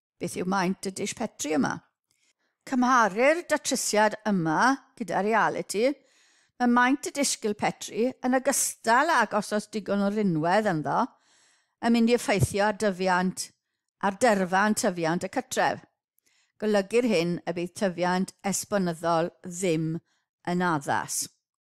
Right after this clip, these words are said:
Felly bydd e angen mynd nôl, edrych arno fe to, pa tybiaethau, pa derfannau byddwn ni'n rhoi, a wedyn gweithio trwyddo fe eto. Enghraifft oedd hwnna. Enghraifft dau.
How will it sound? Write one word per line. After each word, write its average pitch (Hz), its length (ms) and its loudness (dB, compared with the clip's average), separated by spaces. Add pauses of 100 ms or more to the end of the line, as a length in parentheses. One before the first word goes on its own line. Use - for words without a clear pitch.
(680)
Felly 175 240 -12
bydd 170 140 -2
e - 100 -4
angen 170 300 -2
mynd 175 160 0
nôl, 214 420 2 (380)
edrych 208 400 -2
arno 196 180 -2
fe 185 80 -4 (120)
to, 175 120 2 (480)
pa 233 240 2
tybiaethau, 185 720 -2
pa 226 320 2 (320)
derfannau 185 600 0
byddwn 185 200 -4
ni'n 180 160 -4
rhoi, 175 320 2 (460)
a 196 100 2
wedyn 170 320 -2
gweithio 165 320 -6
trwyddo 160 320 -8
fe 151 160 -6 (400)
eto. - 300 -14 (100)
Enghraifft 165 640 -4 (400)
oedd 165 240 -8
hwnna. 123 240 -4 (1120)
Enghraifft 240 480 2
dau. 165 300 2